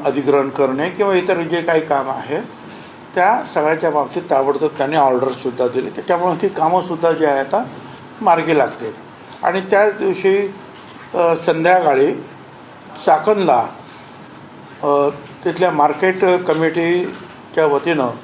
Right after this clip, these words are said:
महात्मा फुले आणि सावित्रीबाई फुले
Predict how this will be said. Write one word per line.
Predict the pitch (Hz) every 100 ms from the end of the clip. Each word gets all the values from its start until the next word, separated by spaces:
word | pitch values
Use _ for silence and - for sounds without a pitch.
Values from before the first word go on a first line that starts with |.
| - - - - -
महात्मा | 156 160 185 208
फुले | 202 190 196
आणि | 233
सावित्रीबाई | 240 175 160 170 170 170
फुले | 170 156 143 151 196